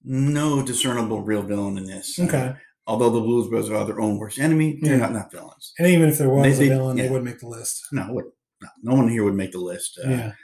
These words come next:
Speaker 1: the closest thing to a villainous character in here is the Nazis, and even
Speaker 2: Right.
Speaker 1: them are just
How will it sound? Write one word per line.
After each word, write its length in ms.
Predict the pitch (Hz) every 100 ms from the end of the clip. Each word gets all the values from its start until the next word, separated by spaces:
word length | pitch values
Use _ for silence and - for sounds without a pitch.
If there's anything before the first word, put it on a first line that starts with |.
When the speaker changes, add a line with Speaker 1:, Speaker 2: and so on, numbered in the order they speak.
| _ _
Speaker 1:
the 60 |
closest 440 | - 131 120 - -
thing 280 | 104 98 90
to 220 | 123 107 92
a 240 | 95 92 92
villainous 640 | 110 110 101 95 - - -
character 320 | 101 98 104 110
in 160 | 135
here 220 | 123 113 104
is 340 | 104 95 -
the 100 | 95
Nazis, 540 | 110 113 - 113 113
and 100 | 113
even 160 | 110 107
Speaker 2:
Right. 120 | 160
Speaker 1:
them 180 | 101 101
are 160 | 92 90
just 240 | 95 -